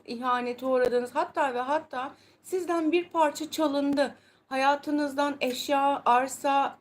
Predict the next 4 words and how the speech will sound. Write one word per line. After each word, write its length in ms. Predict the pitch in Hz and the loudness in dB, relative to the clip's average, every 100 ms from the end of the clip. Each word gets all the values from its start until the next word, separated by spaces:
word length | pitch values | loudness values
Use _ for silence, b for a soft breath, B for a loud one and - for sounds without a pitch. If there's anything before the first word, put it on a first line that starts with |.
| - | -4
arazi, 840 | 220 233 254 262 240 277 277 277 b b b - | -2 0 -2 -4 -6 -4 -4 -6 b b b -8
bilmediğiniz 920 | 226 285 294 294 269 277 277 269 233 | -2 2 2 0 -2 0 0 -2 -2
bir 180 | 277 269 | -2 -2
konudan 680 | 269 277 269 277 277 277 | -4 -2 0 0 0 -4